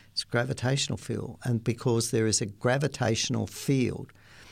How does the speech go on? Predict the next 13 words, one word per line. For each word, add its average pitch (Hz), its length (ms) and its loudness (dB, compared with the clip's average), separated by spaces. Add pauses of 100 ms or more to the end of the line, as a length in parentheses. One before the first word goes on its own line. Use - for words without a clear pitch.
(600)
and 113 280 2
that 135 260 2
field 117 520 2
is 101 160 2
a 98 60 -2
force 180 480 0
field 107 500 -4 (540)
that 113 260 0 (300)
pulls 120 540 2 (100)
everything 135 420 2
towards 110 480 0
it. - 160 -10 (180)
And 113 380 0